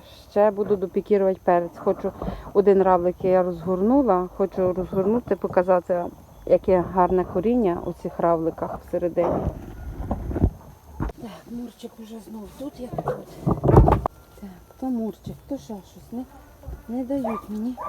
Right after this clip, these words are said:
Той трошки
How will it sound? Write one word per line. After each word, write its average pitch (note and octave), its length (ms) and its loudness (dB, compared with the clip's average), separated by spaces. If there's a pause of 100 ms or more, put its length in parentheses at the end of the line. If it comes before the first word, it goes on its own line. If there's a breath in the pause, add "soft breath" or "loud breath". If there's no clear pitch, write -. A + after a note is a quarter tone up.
(3500)
Той A#3+ 140 -4
трошки C4 460 -8